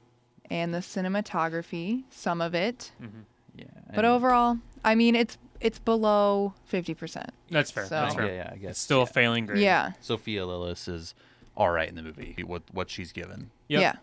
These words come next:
Speaker 3: She's all right.
Speaker 1: I,
Speaker 2: Yeah.
Speaker 1: I, yeah, I'm excited to see what comes from her, though. I like her a lot.
Speaker 2: She's gonna have a big future ahead of her, hopefully.
Speaker 1: Definitely.
Speaker 2: Um, but yeah, that, that pretty much wraps it up right there, folks. Um,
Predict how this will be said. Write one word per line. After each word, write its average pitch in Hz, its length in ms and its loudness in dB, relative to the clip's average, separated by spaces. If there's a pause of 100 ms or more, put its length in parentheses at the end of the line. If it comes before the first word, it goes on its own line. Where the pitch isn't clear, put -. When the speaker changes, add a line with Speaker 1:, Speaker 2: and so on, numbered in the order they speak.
(140)
Speaker 3:
She's 95 140 -10
all 85 80 -8
right. - 140 -14 (1000)
Speaker 1:
I, 190 100 4
Speaker 2:
Yeah. 135 220 2
Speaker 1:
I, 196 40 4
yeah, 214 240 4
I'm 190 120 2
excited 254 260 0
to 254 60 -2
see 269 160 -2
what 262 100 -2
comes 269 220 0
from 180 120 -2
her, 160 140 -2
though. 180 240 -4 (300)
I 202 120 4
like 202 220 2
her 208 100 0
a 190 60 2
lot. 175 280 0 (140)
Speaker 2:
She's 151 220 -6
gonna 156 120 4
have 131 100 2
a 120 60 -6
big 113 140 0
future 107 460 -8
ahead 107 200 -2
of 104 60 -8
her, 104 60 -6
hopefully. 107 200 0
Speaker 1:
Definitely. 156 520 -2 (400)
Speaker 2:
Um, 101 440 -8 (580)
but 151 100 4
yeah, 190 180 4 (220)
that, 165 340 0
that 185 240 2
pretty 214 140 0
much 214 300 0 (200)
wraps 165 300 6
it 139 80 0
up 165 160 2
right 131 180 4
there, 147 160 2
folks. 123 380 -4 (520)
Um, 104 500 -2